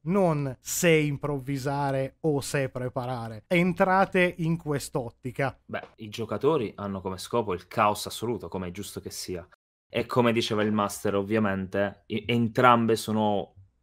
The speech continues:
Speaker 2: caratteristiche, sono abilità, potremmo dire,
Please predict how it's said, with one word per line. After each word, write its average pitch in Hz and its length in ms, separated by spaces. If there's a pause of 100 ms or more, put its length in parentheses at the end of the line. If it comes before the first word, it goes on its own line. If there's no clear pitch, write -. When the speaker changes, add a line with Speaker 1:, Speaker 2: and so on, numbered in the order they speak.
Speaker 2:
caratteristiche, 120 840
sono 107 520
abilità, 117 580
potremmo 101 340
dire, 98 440